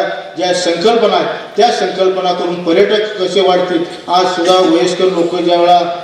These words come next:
ज्या रस्त्यानं त्या कल्लेश्वर तलावाच्या भोवतीनं ज्यावेळा जातात त्यावेळा खऱ्या अर्थानं मनात समाधान होते. जे काम केलं ते आज लोकांच्या उपयोगाला येतं याचा एक मानसिक आनंद हा निश्चितपणे असतो. बंधूंनो, हे करत असताना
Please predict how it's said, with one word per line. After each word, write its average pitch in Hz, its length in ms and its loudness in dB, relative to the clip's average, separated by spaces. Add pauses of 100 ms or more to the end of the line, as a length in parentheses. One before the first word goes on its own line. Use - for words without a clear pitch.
(280)
ज्या 185 140 4 (420)
रस्त्यानं 180 440 0
त्या 180 100 4
कल्लेश्वर 180 460 2 (100)
तलावाच्या 175 420 2
भोवतीनं 165 460 2 (320)
ज्यावेळा 175 260 4
जातात 170 400 0 (220)
त्यावेळा 180 220 4 (120)
खऱ्या 175 180 2
अर्थानं 180 440 2
मनात 170 220 0
समाधान 190 500 2
होते. 185 260 2 (320)
जे 202 160 4
काम 190 260 0
केलं 180 460 0
ते 180 80 2
आज 170 320 2
लोकांच्या 165 420 2
उपयोगाला 208 500 4
येतं - 580 -2
याचा 196 180 2
एक 170 180 0
मानसिक 165 440 -6
आनंद 185 300 2 (300)
हा - 80 2
निश्चितपणे 175 540 2
असतो. - 260 0 (420)
बंधूंनो, 196 400 4 (440)
हे 185 120 2
करत 185 240 2
असताना 190 440 2